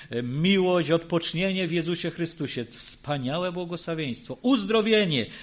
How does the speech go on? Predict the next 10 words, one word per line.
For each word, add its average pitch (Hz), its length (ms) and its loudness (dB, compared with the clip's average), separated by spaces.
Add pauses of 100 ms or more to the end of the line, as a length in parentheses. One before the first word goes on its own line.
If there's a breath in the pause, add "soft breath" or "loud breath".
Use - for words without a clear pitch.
(160 loud breath)
To 156 100 0
jest 151 200 0
wszystko - 440 -8
w 151 40 -10
Bogu. 107 360 -4 (1120)
Ale 127 160 -4
kiedy 143 240 -2
pojawi 151 400 0
się 160 200 -6
anakita, 131 640 -4